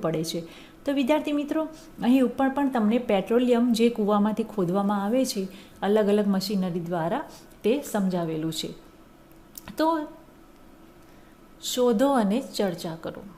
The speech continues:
ભારતના કયા રાજ્યોમાં તેલ ક્ષેત્રો છે? તો વિદ્યાર્થી મિત્રો, જ્યાંથી ખનિજ તેલ મળી આવે, એટલે કે પેટ્રોલિયમ મળી આવે છે,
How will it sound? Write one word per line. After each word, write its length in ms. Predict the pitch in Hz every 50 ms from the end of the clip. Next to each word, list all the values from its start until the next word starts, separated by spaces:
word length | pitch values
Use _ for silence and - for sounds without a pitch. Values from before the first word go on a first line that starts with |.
| - - - - - - - - 208 202
ભારતના 680 | 220 214 214 202 208 254 311 311 320 302 294 302 294 294
કયા 300 | - 190 190 208 254 285
રાજ્યોમાં 580 | 269 240 214 196 165 - 202 196 208 247 285 269 - - -
તેલ 200 | 285 277 285 277
ક્ષેત્રો 520 | - - - 214 180 - - 180 165 165
છે? 220 | 165 - - 160 - - - - - - - - - - -
તો 80 | - 285
વિદ્યાર્થી 400 | 277 277 233 285 302 302 330 330
મિત્રો, 280 | 311 302 311 320 311
જ્યાંથી 440 | 311 240 226 208 190 190 185 - 285
ખનિજ 360 | - - - 233 226 262 262 233 - -
તેલ 180 | 285 277 269 233
મળી 300 | 214 214 233 277 277 262
આવે, 180 | 220 190 180
એટલે 140 | 180 196 233
કે 100 | 240 277
પેટ્રોલિયમ 580 | - - 226 214 208 208 254 269 254 247 262 262
મળી 340 | 240 214 190 190 233 269 269
આવે 280 | 233 196 170 170 175
છે, 260 | 170 - - 254 302